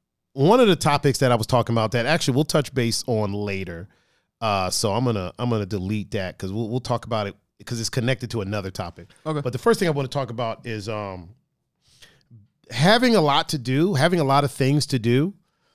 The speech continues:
Speaker 1: or having a lot of, you know, having a lot of projects, having a lot of ideas, having
Speaker 2: Mm-hmm.
Speaker 1: a lot of, of things that you're trying to accomplish versus being busy, like, the pros and cons. Now, to
Speaker 2: Mm-hmm.
Speaker 1: me, again, I speak from the bubble that is my life.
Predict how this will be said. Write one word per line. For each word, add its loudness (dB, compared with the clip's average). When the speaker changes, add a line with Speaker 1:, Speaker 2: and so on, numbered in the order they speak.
Speaker 1:
or 4
having 4
a 4
lot 4
of, -4
you -4
know, 2
having 2
a 2
lot 4
of 0
projects, 2
having -2
a -2
lot 0
of -4
ideas, -2
having -2
Speaker 2:
Mm-hmm. 2
Speaker 1:
a 2
lot 2
of, -8
of -10
things -6
that -4
you're -6
trying 0
to 0
accomplish -4
versus 2
being 2
busy, 0
like, -2
the -2
pros 6
and 4
cons. 0
Now, 4
to 2
Speaker 2:
Mm-hmm. 4
Speaker 1:
me, 4
again, 4
I -2
speak -2
from 0
the 2
bubble 4
that 4
is 2
my 0
life. -2